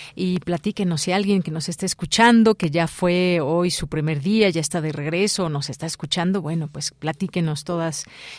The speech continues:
estas, eh, sensaciones que hay del regreso a clases y también, pues, encaminando justamente a aprovechar todo lo que nos ofrece la universidad. Vamos ahora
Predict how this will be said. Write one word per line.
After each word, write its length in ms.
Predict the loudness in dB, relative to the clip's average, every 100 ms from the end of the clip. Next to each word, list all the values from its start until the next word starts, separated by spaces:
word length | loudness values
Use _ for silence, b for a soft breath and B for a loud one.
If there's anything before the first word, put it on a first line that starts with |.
| B
estas, 600 | -4 -2 -4 -4 -6 -8 b b b
eh, 140 | -6
sensaciones 880 | -2 2 2 2 2 4 6 6 2
que 140 | 0 2
hay 240 | 2 2
del 220 | 0 -4
regreso 600 | -4 -2 -2 0 0 -2 -4
a 120 | -4
clases 720 | 2 4 4 4 2 2 -4
y 200 | -4 -6
también, 480 | -2 -2 0 0 -2
pues, 240 | -2 -4
encaminando 680 | -4 -4 -2 0 2 2 2
justamente 560 | -2 -4 0 0 0 -2
a 40 |
aprovechar 440 | -2 -4 -4 -6
todo 220 | -4 -4 -4
lo 80 |
que 120 | -4 -8
nos 200 | -8 -8
ofrece 420 | -6 -4 -2 -2
la 140 | -2
universidad. 560 | -2 -2 -4 -4 -4 0
Vamos 300 | 2 2 4
ahora 300 | 6 8 6